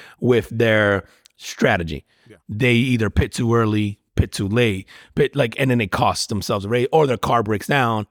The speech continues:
Speaker 2: Yeah.
Speaker 1: or they fucking crash,
Speaker 2: Which
Speaker 1: or
Speaker 2: the,
Speaker 1: whatever.
Speaker 2: bro, the, the, the pitting. So, like, I had never, never watched an, an F one race other than maybe, like, a little bit here and there, but never,
Speaker 1: Yeah.
Speaker 2: never a full race, right?
Speaker 1: Yeah.
Speaker 2: So, first one that I watched,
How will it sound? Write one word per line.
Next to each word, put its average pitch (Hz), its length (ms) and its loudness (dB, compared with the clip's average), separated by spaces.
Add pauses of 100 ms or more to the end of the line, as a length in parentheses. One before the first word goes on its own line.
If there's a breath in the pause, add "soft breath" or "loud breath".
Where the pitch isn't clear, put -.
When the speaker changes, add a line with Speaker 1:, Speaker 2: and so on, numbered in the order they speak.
Speaker 2:
Yeah. 117 140 -6
Speaker 1:
or 120 80 0
they 104 100 -2
fucking 107 300 -4
crash, 123 460 0 (120)
Speaker 2:
Which 190 160 2
Speaker 1:
or 131 40 -2
Speaker 2:
the, 117 40 -6
Speaker 1:
whatever. 98 400 0
Speaker 2:
bro, - 160 4
the, 170 160 0
the, 165 260 2
the 156 140 0
pitting. 156 440 -2
So, 123 300 -2
like, 120 280 -2
I 120 80 0
had 139 140 2
never, 139 420 0
never 147 300 2
watched 120 360 0
an, 101 180 -6
an 110 180 -2
F 110 160 0
one 110 240 -2
race 107 200 2
other 131 200 0
than 110 240 2
maybe, 113 180 2
like, 104 160 -2
a 107 40 -2
little 110 200 0
bit 98 140 0
here 101 200 -2
and 101 140 -2
there, 98 160 2
but 95 120 -2
never, 117 180 2
Speaker 1:
Yeah. 110 60 -6
Speaker 2:
never 143 200 2
a 113 60 2
full 107 320 0
race, 87 280 -10
right? 117 140 2
Speaker 1:
Yeah. 135 60 0
Speaker 2:
So, 131 100 2
first 175 220 2
one 151 100 2
that 120 60 0
I 107 40 2
watched, 95 320 -4